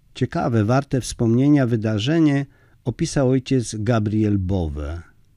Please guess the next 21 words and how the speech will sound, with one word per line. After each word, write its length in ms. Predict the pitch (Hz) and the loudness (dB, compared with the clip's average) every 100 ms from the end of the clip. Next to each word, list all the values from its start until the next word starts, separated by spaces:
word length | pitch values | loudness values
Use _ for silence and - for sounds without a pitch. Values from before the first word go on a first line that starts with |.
| _ _ _ _ _ _ _ _ _ _ _ _ - | _ _ _ _ _ _ _ _ _ _ _ _ -8
Pewnego 440 | 117 123 277 208 151 | -4 -4 -2 0 2
wieczora, 760 | 143 107 - 156 160 139 123 | 2 0 -2 0 2 2 0
gdy 420 | 113 104 117 110 | -2 2 2 2
odprowadzał 720 | - - - 107 139 165 156 123 | -2 -8 -4 -4 -2 -2 0 2
ojca 360 | 123 - 123 | 0 0 -4
Pio 480 | 110 - 165 160 151 | -4 -4 0 2 2
na 140 | 127 107 | 0 -2
spoczynek, 720 | - 104 - 180 175 139 - | -4 -8 -6 0 2 2 0
starając 460 | - 110 107 101 | -4 -2 -2 -4
się 120 | - 110 | -6 -2
go 140 | 139 | -2
wesprzeć, 720 | 156 175 - - 143 127 - _ - - - | 0 -4 -4 -4 -2 -2 -6 _ -20 -20 -12
powiedział: 540 | - 151 151 151 143 139 _ - _ _ _ - - | -2 2 4 4 2 -2 _ -20 _ _ _ -20 -8
„Nie 280 | 113 135 185 | -2 -2 -2
poddawaj 680 | - 131 90 104 107 104 92 | -2 -4 0 2 2 2 -2
się 260 | - 98 92 | -4 -4 -4
zwątpieniu. 920 | 87 90 82 - 90 87 87 78 73 - - - - _ - _ _ _ - - - - | -2 -2 -4 -4 -6 -4 -4 -4 -8 -10 -20 -20 -20 _ -20 _ _ _ -20 -20 -20 -2
Nocny 600 | 120 156 165 - 156 156 | 2 2 0 0 2 2
odpoczynek 760 | 151 - 113 - 135 131 123 - | 0 -4 -4 0 2 2 0 -4
ci 280 | - - 113 | -8 -4 -4
posłuży. 840 | 135 127 - 156 110 85 76 | -4 -6 0 4 4 0 -6